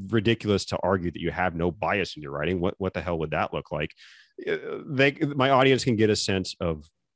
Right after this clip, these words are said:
what that bias is. If you're at least aware of that, if you're at least trying, a-, and I think this probably has to do with not just being a person who works in media, but a person, if you're just trying to be a good thinker,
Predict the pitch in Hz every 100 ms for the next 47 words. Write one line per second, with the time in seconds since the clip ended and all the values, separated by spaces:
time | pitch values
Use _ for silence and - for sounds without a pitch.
0 | _ - 92 87 87 82 82 80 76 80
1 | 71 - _ _ _ _ - 143 240 208
2 | 165 175 - 135 113 123 131 117 117 113
3 | 110 120 117 110 - - 101 104 107 107
4 | 107 101 104 104 120 120 120 107 - _
5 | _ _ _ - 127 170 156 - - _
6 | _ 143 135 117 120 104 110 107 92 110
7 | 107 98 92 95 92 90 85 80 - -
8 | 113 107 95 90 101 - 82 104 202 101
9 | 90 95 95 - 117 - - 151 240 -
10 | - 113 127 123 113 120 135 135 _ _
11 | _ _ _ _ _ _ - 110 101 151
12 | - 170 240 143 80 -